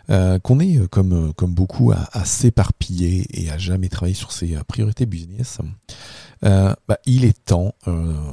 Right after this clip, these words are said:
de se rendre compte de tout ce qu'on peut entreprendre, euh, parce qu'on a quand même vraiment toujours l'impression d'être tout seul à galérer.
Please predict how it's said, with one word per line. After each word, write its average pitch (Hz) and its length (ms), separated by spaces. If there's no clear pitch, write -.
de 95 200
se 92 100
rendre 98 220
compte 139 200
de 107 120
tout - 180
ce 117 60
qu'on 85 160
peut - 160
entreprendre, 92 720
euh, 85 160
parce - 160
qu'on 92 120
a 82 60
quand 98 180
même 101 120
vraiment 90 400
toujours 101 440
l'impression 90 460
d'être 90 240
tout 107 160
seul 113 260
à 98 140
galérer. 85 380